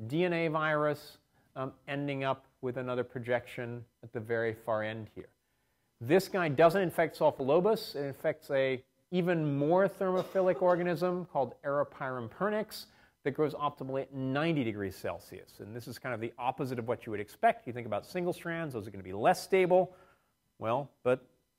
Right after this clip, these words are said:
this one is working and it's functioning at these really, really extreme temperatures.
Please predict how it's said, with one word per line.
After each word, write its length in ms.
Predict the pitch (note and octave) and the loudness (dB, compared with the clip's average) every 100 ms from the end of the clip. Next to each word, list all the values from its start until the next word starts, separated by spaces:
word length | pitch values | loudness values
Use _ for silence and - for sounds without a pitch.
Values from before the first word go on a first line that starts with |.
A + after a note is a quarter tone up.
| _ _ | _ _
this 240 | A2+ A2 - | -10 -10 -8
one 160 | A#2+ | -6
is 100 | B2 | -4
working 360 | D3 G3+ G2 E2+ | -4 -4 -8 -12
and 100 | F2+ | -14
it's 260 | G#2+ - - | -16 -20 -12
functioning 480 | F3 F3+ - F#2 E2 | -10 -8 -10 -12 -12
at 80 | D#2+ - | -14 -12
these 300 | F#2 E2+ _ _ | -12 -14 _ _
really, 380 | G#2+ A2+ A#2 A2 | -6 -2 0 -2
really 360 | G2+ G#2+ G2+ F#2+ | -2 -2 -2 -2
extreme 520 | F#2+ - A2 F#2+ F#2 | -6 -12 -12 -10 -10
temperatures. 540 | F#2+ F2+ F2+ - E2+ | -10 -10 -10 -12 -18